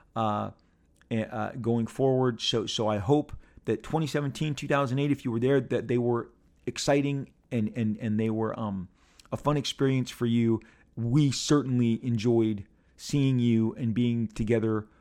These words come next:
for you and celebrating the support that you have always given us. So that is the Last Dance, the story of The Last Dance. Image Comics, The Last Dance. There, I've wrapped it up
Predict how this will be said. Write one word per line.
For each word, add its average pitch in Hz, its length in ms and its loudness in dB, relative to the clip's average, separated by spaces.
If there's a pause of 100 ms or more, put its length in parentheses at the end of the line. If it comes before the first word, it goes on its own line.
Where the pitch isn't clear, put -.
(120)
for 123 280 2
you 117 180 4
and 107 120 -2
celebrating 117 460 0
the 107 60 -2
support 107 380 -6
that 104 60 -8
you 113 160 0
have 107 100 -2
always 107 380 -2
given 107 300 -2
us. 92 140 -8
So 110 340 -2 (220)
that 175 340 10
is 131 440 4 (400)
the 127 100 2
Last 143 380 4
Dance, 123 300 -2
the 123 100 -6
story 170 540 6
of 135 240 0
The 127 100 2
Last 131 360 2
Dance. 110 240 -4
Image 156 280 2
Comics, 143 380 2
The 120 80 0
Last 127 280 0
Dance. 151 300 -2
There, 123 220 2
I've 101 180 -6
wrapped 160 260 2
it 104 80 -6
up 143 200 -2